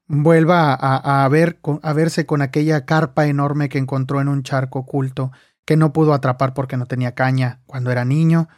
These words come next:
Quizá ella todavía le está esperando allí. Así que tiene que ir, tiene que, tiene que ir solo, como el niño que fue,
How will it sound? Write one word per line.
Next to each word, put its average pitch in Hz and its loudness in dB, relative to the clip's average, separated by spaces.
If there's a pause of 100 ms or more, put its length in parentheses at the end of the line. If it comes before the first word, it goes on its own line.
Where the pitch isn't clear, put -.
(400)
Quizá 151 0
ella 151 2
todavía 139 2
le 131 2
está 131 -4
esperando 135 -2
allí. 131 -2 (760)
Así 160 0
que 196 2 (200)
tiene 226 2
que 254 2
ir, 269 2
tiene 220 4
que, 220 4
tiene 202 0
que 196 2
ir 196 4
solo, 170 2 (360)
como 131 -4
el 123 -2
niño 160 2
que 151 0
fue, 180 0